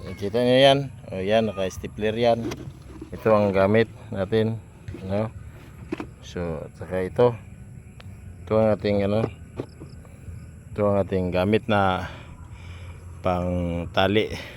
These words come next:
dyan. Kasi pag manumano, agoy, ang kay tagal pag manumano, yan, oh.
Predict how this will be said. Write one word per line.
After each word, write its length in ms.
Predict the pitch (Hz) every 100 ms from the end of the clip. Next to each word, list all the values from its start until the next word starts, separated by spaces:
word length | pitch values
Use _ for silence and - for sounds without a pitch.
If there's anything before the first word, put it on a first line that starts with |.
| -
dyan. 400 | - 101 98 90 82 - - - - - -
Kasi 260 | - - 143
pag 160 | 123 120
manumano, 680 | 127 127 135 147 156 135 - -
agoy, 720 | - 127 143 143 180 165 143 120 - - - -
ang 160 | - 117
kay 160 | 131 135
tagal 400 | 151 147 165 147
pag 140 | 143
manumano, 500 | 147 147 147 156 165
yan, 220 | 151 165
oh. 160 | 170